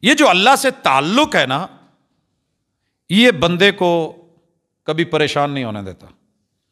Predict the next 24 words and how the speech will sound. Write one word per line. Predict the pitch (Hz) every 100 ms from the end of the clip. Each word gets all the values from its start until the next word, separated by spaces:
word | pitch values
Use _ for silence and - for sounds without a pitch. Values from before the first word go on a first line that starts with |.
| _ _ _
और | 143
ताल्लुक | 143 151 143 156 175
की | 175
बड़ी | 160 175
सारी | 160 147 143
किस्में | 123 - 113
हैं। | 95 73 _ _ _ _ _ _ _ _ _ -
ज़रूरी | 113 139 156 190
नहीं | 180 202
कि | 165 151
सिर्फ | 170 151
आपने | 139 139 143 139 113 - _ _ _ _ _ _ _ _ _ -
नमाज, | 139 160 170 147
रोज़ा, | 151 151 139
हज, | 143
ज़कात | 120 - 139 156 156
तक | 160
की | 160 147
ताल्लुक | 127 123 127
है, | 135 185 _ _ _ _
ये | 147
तो | 185
फ़र्ज़ | 226 262 220
हैं। | 196